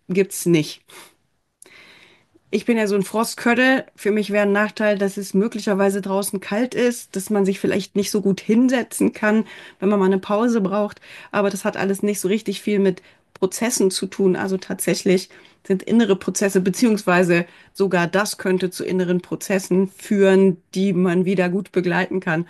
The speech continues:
A-, aber es gibt eigentlich keine Nachteile tatsächlich.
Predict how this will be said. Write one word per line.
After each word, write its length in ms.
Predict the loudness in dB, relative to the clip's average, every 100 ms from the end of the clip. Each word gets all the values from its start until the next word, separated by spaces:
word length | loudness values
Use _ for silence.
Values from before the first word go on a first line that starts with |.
| -10 -20 _ _ _ _ _
A-, 160 | -12 -8
aber 340 | -4 -4 -4 _ -20 _ -20 -18 -14 -4
es 180 | -2
gibt 200 | 0 -2
eigentlich 300 | 0 2 2
keine 460 | 2 4 4 4 2 -4 _ 0
Nachteile 600 | 0 2 0 -2 -2 -6
tatsächlich. 720 | -8 -6 -6 -6 -6 -6 -10